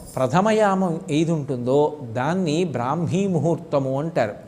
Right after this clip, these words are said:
ఆ బ్రాహ్మీ ముహూర్తంలోనే స్నానం చెయ్యాలి. ఆ స్నానం చేసేటప్పుడు కూడా అభ్యంగన స్నానం చెయ్యాలి. అభ్యంగన స్నానము అంటే తల మొదలుగా పాదముల వరకు నీరు పోసుకుని స్నానం చెయ్యడం.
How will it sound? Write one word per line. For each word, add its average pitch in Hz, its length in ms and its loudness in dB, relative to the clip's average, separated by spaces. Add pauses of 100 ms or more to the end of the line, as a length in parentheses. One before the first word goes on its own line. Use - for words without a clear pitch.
(520)
ఆ 147 100 2
బ్రాహ్మీ 156 640 0
ముహూర్తంలోనే 185 960 2
స్నానం 160 500 -4
చెయ్యాలి. 127 500 -2 (460)
ఆ 156 80 -2
స్నానం 190 640 0 (100)
చేసేటప్పుడు 202 680 0
కూడా 156 560 0 (120)
అభ్యంగన 214 580 2
స్నానం 175 500 -2
చెయ్యాలి. 127 500 0 (460)
అభ్యంగన 202 640 0
స్నానము 175 680 -2
అంటే 151 580 0 (460)
తల 151 200 4
మొదలుగా 170 840 4
పాదముల 170 500 2
వరకు 165 640 4 (200)
నీరు 175 380 2
పోసుకుని 185 640 0
స్నానం 160 460 -2
చెయ్యడం. 131 440 -2